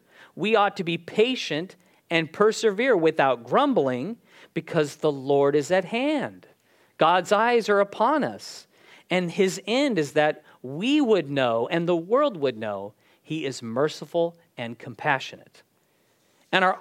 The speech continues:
our words and our ac-, actions ought to reflect that before we see the end.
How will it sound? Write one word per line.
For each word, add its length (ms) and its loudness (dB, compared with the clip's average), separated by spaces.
our 140 4
words 540 2
and 100 2
our 80 4
ac-, 300 2
actions 520 0
ought 200 4
to 80 -2
reflect 480 0
that 200 2
before 720 2
we 160 -4
see 300 -8
the 220 -8
end. 420 -2